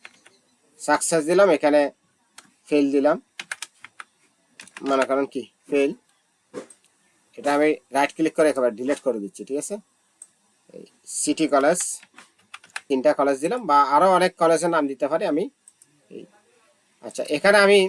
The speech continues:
মনে করেন পাশে হাত দিলাম সিটি কলেজে অষ্টআশি পার্সেন্ট। এরপর আমি এখানে ফেলের সংখ্যা দিলাম, ফেল কত তাহলে বাদ বাকি বারো পার্সেন্ট।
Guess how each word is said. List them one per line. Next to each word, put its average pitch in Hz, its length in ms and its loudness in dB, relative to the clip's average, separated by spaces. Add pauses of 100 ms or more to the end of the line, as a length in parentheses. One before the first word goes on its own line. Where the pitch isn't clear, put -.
(120)
মনে 160 180 4
করেন 175 160 2 (100)
পাশে 165 300 2
হাত 170 100 4 (100)
দিলাম 160 180 2 (600)
সিটি 151 280 -4
কলেজে 156 320 2 (800)
অষ্টআশি 147 440 -2
পার্সেন্ট। 160 360 -2 (2250)
এরপর 160 200 0 (120)
আমি 160 140 4 (160)
এখানে 156 260 2 (540)
ফেলের 160 340 4
সংখ্যা 156 320 0
দিলাম, 147 200 2 (320)
ফেল 151 220 0
কত 151 140 2 (100)
তাহলে 151 180 2 (160)
বাদ 131 220 -2
বাকি 185 200 -6 (840)
বারো 131 320 2
পার্সেন্ট। 160 360 -4